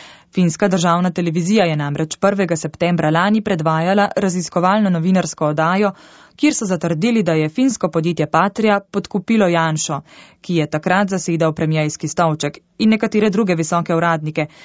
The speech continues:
da so sklenili orožarski posel z njimi. V oddaji je med drugim sodeloval zdajšnji generalni sekretar vlade Miljan M. Cvikl. Afera je sprožila burne odzive. Janša je zavrnil vse obtožbe kot absurdne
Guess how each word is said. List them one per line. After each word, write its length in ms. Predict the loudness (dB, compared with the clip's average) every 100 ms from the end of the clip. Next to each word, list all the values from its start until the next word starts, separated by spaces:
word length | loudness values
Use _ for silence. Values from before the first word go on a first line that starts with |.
| -18 -4
da 140 | -2
so 140 | 0 -2
sklenili 580 | 0 2 4 2 0 0
orožarski 640 | 0 0 0 -2 -6 -6
posel 400 | -2 -2 -2 -4
z 100 | -2
njimi. 300 | -2 0 -2 -8 _ _ _ -20 -20 -20 -12 -4
V 60 |
oddaji 420 | 0 2 2 2 0
je 80 |
med 160 | 0 0
drugim 280 | 0 2 0
sodeloval 540 | 0 0 2 2 0
zdajšnji 420 | 0 -2 -2 -2
generalni 460 | 0 2 2 0 -2
sekretar 440 | -6 -4 -2 -2
vlade 360 | 0 0 2 0
Miljan 300 | 0 -2 -4
M. 120 | -6
Cvikl. 520 | -6 -4 -4 -4 -6 -10 _ _ _ _ _ -20 _ _
Afera 380 | -4 0 0 2
je 120 | 0
sprožila 540 | -2 0 0 2 2 2
burne 420 | 0 0 -2 -4
odzive. 420 | -4 -2 -2 -2 -6 _ _ _
Janša 340 | 0 2 0 0
je 100 | 0
zavrnil 380 | 0 -2 -2
vse 200 | -4 0
obtožbe 540 | 0 0 -2 0 0 -2 -6 -6
kot 220 | -6 -2
absurdne 600 | -2 0 0 0 0 -4